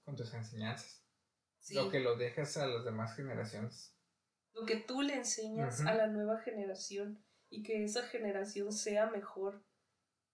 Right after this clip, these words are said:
Speaker 2: que tu pasadas generaciones o, es-, está muy padre eso.
Speaker 1: Sí, sí, yo creo que siempre hay que buscarlo hacer lo mejor posible,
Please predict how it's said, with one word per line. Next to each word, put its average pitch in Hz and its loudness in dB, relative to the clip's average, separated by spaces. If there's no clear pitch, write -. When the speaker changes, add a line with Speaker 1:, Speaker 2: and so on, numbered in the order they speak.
Speaker 2:
que 214 -12
tu 208 -4
pasadas 220 0
generaciones 214 -2
o, 190 -4
es-, 214 -8
está 330 4
muy 240 -2
padre 180 -4
eso. - -10
Speaker 1:
Sí, 208 2
sí, 220 -6
yo 208 0
creo 226 4
que 214 -2
siempre 202 2
hay 196 0
que 208 -2
buscarlo 180 0
hacer 135 -4
lo 151 -2
mejor 127 -2
posible, 143 -2